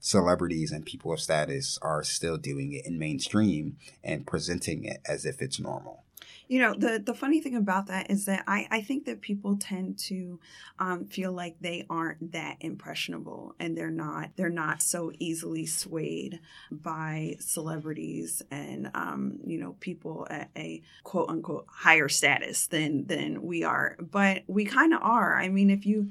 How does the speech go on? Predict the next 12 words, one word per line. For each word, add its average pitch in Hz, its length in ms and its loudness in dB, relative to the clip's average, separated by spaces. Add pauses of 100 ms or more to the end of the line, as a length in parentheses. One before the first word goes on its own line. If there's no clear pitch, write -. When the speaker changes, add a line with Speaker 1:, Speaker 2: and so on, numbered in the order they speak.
Speaker 2:
if 202 160 0
you 208 120 6
think 240 300 2
about 196 400 0
just - 400 -2
simple 220 440 2
things 185 500 -2
like 165 220 -4
just 185 360 -4 (360)
how, 175 580 -2 (440)
for 196 180 6
instance, - 800 -2